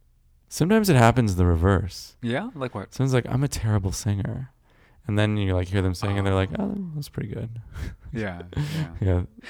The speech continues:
Speaker 2: Do you think that's also self-effacing or lowering expectations? And so then
Speaker 1: I think that's some of the time. I think some of the time is, uh, someone said something mean to them as a <laughs> child.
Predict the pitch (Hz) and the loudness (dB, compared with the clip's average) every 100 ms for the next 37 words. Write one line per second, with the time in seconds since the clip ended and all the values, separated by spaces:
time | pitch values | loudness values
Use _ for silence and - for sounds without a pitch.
0 | - 131 123 117 110 107 101 - 95 - | -6 -2 0 0 -2 -2 -4 -6 -10 -4
1 | 104 101 95 101 98 - 120 113 90 92 | -4 -4 -8 -8 -8 -4 -4 -2 -4 -4
2 | 92 92 92 - - 90 - 92 - 110 | -4 -6 -10 -10 -12 -10 -10 -10 -10 -10
3 | 117 113 95 90 87 - 92 87 95 131 | -8 -8 -10 -12 -12 -12 -12 -2 2 4
4 | 131 120 - - - 104 107 120 127 123 | 4 2 -2 -6 0 0 0 -2 -2 0
5 | 127 127 - 95 98 90 - 92 87 92 | 0 -2 -4 -4 -4 -4 -4 -2 -4 -4
6 | - 90 87 85 85 80 87 - - _ | -4 -2 -2 -2 -4 -6 -8 -16 -20 _
7 | _ _ _ _ _ _ - 165 - - | _ _ _ _ _ _ -10 -6 -4 -4
8 | - - - - 135 110 - - 98 90 | -4 -6 -10 -12 -12 -12 -10 -4 -2 -2
9 | - 92 87 - 101 92 87 87 87 90 | 0 -2 -4 -6 -4 -2 0 0 0 -2
10 | 95 - - - - 107 - - | -2 -2 -6 -6 -4 -2 -2 -4